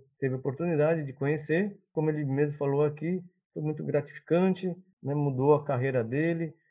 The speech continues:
abriu novos horizontes. Então, assim, fica o meu recado pra que todos, realmente, aqueles que tenham, né, uma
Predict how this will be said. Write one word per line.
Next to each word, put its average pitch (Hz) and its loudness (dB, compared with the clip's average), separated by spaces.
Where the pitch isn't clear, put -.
abriu 147 2
novos 139 2
horizontes. 156 0
Então, 190 2
assim, 175 0
fica - -6
o 180 0
meu 185 2
recado 170 2
pra 170 -2
que - -12
todos, 160 -2
realmente, 156 0
aqueles 165 -6
que 143 -4
tenham, 160 4
né, 165 2
uma 127 -2